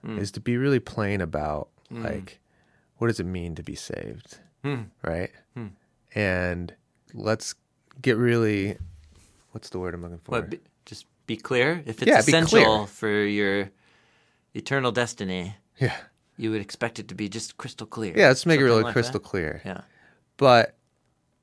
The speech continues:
Speaker 2: in the way that we're looking at these stories and creation and now, and how salvation's kind of all tied into this, um, it, it gets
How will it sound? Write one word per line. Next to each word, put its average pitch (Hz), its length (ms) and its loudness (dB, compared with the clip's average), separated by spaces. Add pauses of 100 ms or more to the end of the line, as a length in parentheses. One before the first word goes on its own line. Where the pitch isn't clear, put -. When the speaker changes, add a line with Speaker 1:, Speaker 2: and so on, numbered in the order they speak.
(120)
Speaker 2:
in 131 120 0
the 131 100 4
way 156 300 8
that 113 360 10 (560)
we're 127 280 2
looking 120 460 2
at 95 260 2
these 147 220 2
stories 101 800 4
and 98 280 -10
creation 98 1000 -2
and 90 500 -6 (460)
now, 101 280 0 (200)
and 113 120 -6
how 101 120 -2
salvation's 98 640 -2
kind - 200 -6
of 87 160 -10
all 85 160 -4
tied 101 300 -4
into 123 260 -2
this, 78 520 -8 (840)
um, 85 560 -2 (800)
it, 117 280 2
it 131 220 2
gets - 500 4